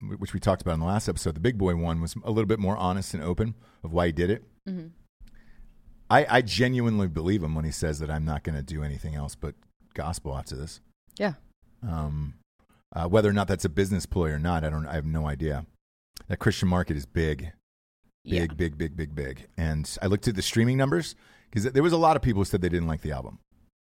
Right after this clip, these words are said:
Speaker 2: Yeah.
Speaker 1: Streaming numbers were huge.
Speaker 2: Mm-hmm.
Speaker 1: So somebody's listening to it, man. It was number one on Spotify, so.
Speaker 2: Yeah.
Speaker 1: I'm curious as if he tapped into another base and that's what took over,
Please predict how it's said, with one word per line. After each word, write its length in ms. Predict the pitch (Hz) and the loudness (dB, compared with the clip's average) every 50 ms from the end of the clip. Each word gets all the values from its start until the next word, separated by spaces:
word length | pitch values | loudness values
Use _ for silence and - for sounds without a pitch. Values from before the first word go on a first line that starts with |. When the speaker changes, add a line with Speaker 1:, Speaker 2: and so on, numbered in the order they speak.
| - | -10
Speaker 2:
Yeah. 100 | - - - - _ - - - - - | -10 -10 -10 -10 _ -12 -12 -12 -12 -12
Speaker 1:
Streaming 420 | - - - - 110 95 92 90 | -14 -10 -4 -2 0 0 2 2
numbers 240 | 87 85 80 78 69 73 | 0 0 0 -2 -4 -6
were 60 | 71 | -8
huge. 420 | - - - - - - - - - 175 | -10 -10 -10 -10 -10 -12 -16 -16 -14 -14
Speaker 2:
Mm-hmm. 280 | 160 147 147 139 - | -14 -12 -12 -14 -14
Speaker 1:
So 340 | - - - 143 143 143 - - _ _ _ _ _ _ _ _ _ _ _ _ _ _ - | -10 -8 -6 -6 -4 -6 -8 -12 _ _ _ _ _ _ _ _ _ _ _ _ _ _ 2
somebody's 400 | - 139 156 160 143 113 95 90 | 4 4 6 6 4 4 2 2
listening 320 | 98 92 - - 90 85 | 0 0 0 0 -2 0
to 180 | - - 87 85 | 0 -2 -2 -2
it, 80 | 76 | -2
man. 240 | 80 85 82 80 78 - _ _ _ _ _ _ _ _ _ _ _ - | -2 -4 -4 -4 -6 -10 _ _ _ _ _ _ _ _ _ _ _ -6
It 40 | 87 | -4
was 120 | 90 85 | -2 0
number 180 | 98 101 95 95 | 2 2 4 4
one 140 | 95 95 92 | 4 4 2
on 100 | 82 - | 0 0
Spotify, 640 | - - 95 90 82 76 - - 69 65 67 69 | 0 0 0 0 0 0 -2 -4 -6 -6 -6 -6
so. 340 | - - - 71 71 82 - - - - - - - - - - | -6 -6 -4 -4 -4 -6 -8 -12 -18 -20 -20 -20 -20 -20 -18 -12
Speaker 2:
Yeah. 180 | 165 156 - - - - - - _ _ - _ - - - _ _ _ _ _ _ _ _ - - - | -8 -8 -8 -8 -12 -18 -20 -20 _ _ -20 _ -20 -20 -20 _ _ _ _ _ _ _ _ -20 -8 -2
Speaker 1:
I'm 180 | 90 92 95 90 | 0 0 0 0
curious 600 | - - - - 139 127 123 117 107 98 - 95 | -4 -2 4 6 8 8 8 8 6 4 0 0
as 80 | 85 92 | 0 2
if 140 | 98 - | 2 2
he 120 | - 110 98 | 2 0 0
tapped 400 | - - - 107 104 92 - - | 2 2 2 2 2 2 2 0
into 260 | 104 92 - - 104 | 0 0 0 0 0
another 400 | 90 87 87 92 90 85 85 78 | 2 2 2 2 2 2 0 0
base 560 | 71 69 71 - 92 85 80 76 76 - - 82 | -2 -2 0 2 2 2 2 0 -2 -4 -2 -2
and 120 | 80 80 | 0 0
that's 280 | 80 78 78 - - - | 0 0 -2 -4 -6 -10
what 100 | 71 - | -10 -6
took 320 | - - 80 73 - 87 | -2 -2 -2 -2 0 0
over, 420 | 82 82 80 69 69 69 73 73 | 0 0 0 0 -2 -4 -4 -4